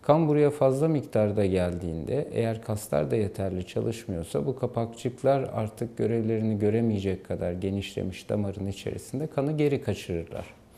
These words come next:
Kan geri kaçtığı zaman, e, giderek göllenir ve damarın daha fazla genişlemesine sebep olur.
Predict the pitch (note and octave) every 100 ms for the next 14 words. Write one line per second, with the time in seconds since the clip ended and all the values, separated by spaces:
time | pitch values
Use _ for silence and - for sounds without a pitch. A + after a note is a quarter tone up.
0 | - - - - - - C#3 D3+ C#3+ C#3+
1 | D3 C3+ B2+ - D3 C3 G#2+ F#2+ C#3+ F#3
2 | - - - - - G#2 G#2 G2 G2 A2+
3 | C#3 B2 G#2+ - A2 G#2+ G#2+ A2+ D3 F#3+
4 | - - C3+ B2+ B2+ C3+ D3 C3 B2+ B2+
5 | A#2+ G#2 F#2+ F2 E2+ E2+ - F2+ D#2+ -
6 | - D#2+ - - - - - E2